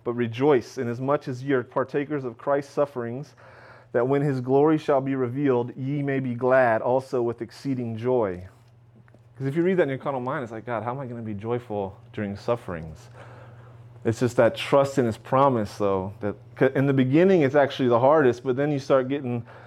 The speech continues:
a little testimony of deliverance, of seeing the Lord work, and then you're like, "Oh, you're right." And that's in the beginning when the fire's the hottest, because you haven't felt it before. That's actually the time to just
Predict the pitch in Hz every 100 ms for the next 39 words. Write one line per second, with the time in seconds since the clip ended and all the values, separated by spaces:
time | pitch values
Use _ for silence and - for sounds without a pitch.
0 | - - 127 131 127 143 143 - 143 139
1 | 143 135 117 113 123 139 139 139 139 135
2 | 113 - 139 131 123 131 135 123 127 139
3 | 139 123 120 113 110 139 139 110 110 143
4 | 131 117 113 135 151 - 135 127 123 123
5 | 151 160 143 - - - - - - 123
6 | 123 123 143 147 135 127 113 147 147 135
7 | - 127 131 127 117 - 147 156 135 117
8 | 113 117 113 117 131 135 139 123 131 120
9 | 110 123 123 120 113 113 - -